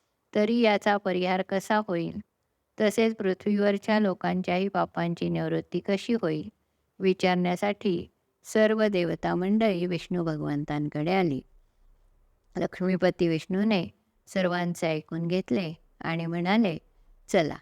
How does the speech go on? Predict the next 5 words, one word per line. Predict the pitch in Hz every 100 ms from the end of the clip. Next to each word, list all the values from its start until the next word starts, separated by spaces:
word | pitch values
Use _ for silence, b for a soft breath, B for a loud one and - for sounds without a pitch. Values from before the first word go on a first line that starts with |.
| _ -
आपण | 175 190 202
महादेवाकडे | 214 185 175 165 156 156 151 156 156 165
जाऊन | 196 214 175 196 _ _ _ _ -
त्यांना | 190 190 202 214 - _ -
प्रार्थना | 160 143 - 160 160